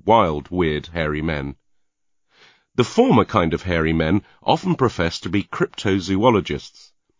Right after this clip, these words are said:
This is a posh scientific name for people who are interested in monsters.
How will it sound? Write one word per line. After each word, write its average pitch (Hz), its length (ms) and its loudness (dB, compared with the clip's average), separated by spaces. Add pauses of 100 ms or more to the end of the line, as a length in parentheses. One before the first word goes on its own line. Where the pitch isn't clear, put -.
(160)
This 107 160 0
is 101 80 -4
a 85 80 0
posh - 440 -2
scientific 107 560 0
name 80 300 -4 (360)
for 95 100 -6
people 127 400 2
who 92 160 0
are 85 140 2
interested 104 580 0
in 98 200 2 (140)
monsters. 87 720 -2